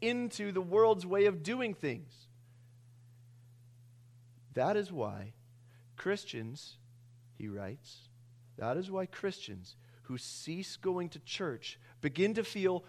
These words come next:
more and more comfortable in the world and less and less comfortable in the church. For the same reason, that is why regular attendance at church is so important. At church, we worship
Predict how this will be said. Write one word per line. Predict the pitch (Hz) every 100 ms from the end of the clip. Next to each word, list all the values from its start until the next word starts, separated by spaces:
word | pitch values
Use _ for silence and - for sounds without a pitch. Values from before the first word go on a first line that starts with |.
| -
more | 139 160 196 233 240 233 196
and | 185 185
more | 196 208 214 202
comfortable | - - 233 254 - - 160 170 175
in | 185 190
the | 180
world | 170 226 190 131 - - -
and | 175 175
less | 175 214 240 233
and | 254 220
less | 214 233 -
comfortable | - 269 262 202 190 202
in | 202 220
the |
church. | 220 - 285 - 117 - - - - - - -
For | 202
the | 196
same | - 240 240 220
reason, | 254 262 208 202
that | 220
is | 208
why | 202 202
regular | 180 214 208 214 214
attendance | 208 214 214 214
at | -
church | - 190 185 185 -
is | 175
so | - - 180 180 180 180
important. | 175 156 202 170 135 - - -
At | 147
church, | - 233 226 220
we | 185 196 190 - 156
worship | 220 240 - 143